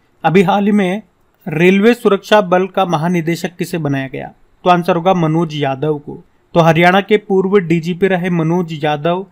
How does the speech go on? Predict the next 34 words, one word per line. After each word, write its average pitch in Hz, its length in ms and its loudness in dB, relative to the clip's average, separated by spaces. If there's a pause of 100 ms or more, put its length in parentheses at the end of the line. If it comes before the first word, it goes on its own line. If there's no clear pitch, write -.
(280)
इनको 175 300 2
आरपीएफ 180 680 0
रेलवे 175 320 0
प्रोटेक्शन 175 600 -6
फोर्स 170 320 -8
का 175 160 -2
महानिदेशक 151 800 -4
अभी 147 140 -4
बनाया 127 320 -4
गया 120 200 -10
है। 127 280 -16 (360)
वे 147 80 -2
किनका 165 340 2
स्थान 170 220 0
लेंगे? 165 280 -4 (120)
संजय 165 480 -2
चंदर 147 400 -2
का 139 160 -8
स्थान 127 280 -12
लेंगे। 131 280 -14 (720)
बाकी 156 300 0
नेस्कॉम 175 460 0
के 190 100 0
नए 170 180 0
चेयरमैन 175 460 -4
बने 175 260 -4 (640)
अनंत 170 340 2
माहेश्वरी, 156 640 -6 (480)
एलआईसी 165 380 2
के 202 140 0
चेयरमैन 180 420 -2
बने 165 220 -2
सिद्धार्थ 160 560 -4
मोहंती 151 540 -6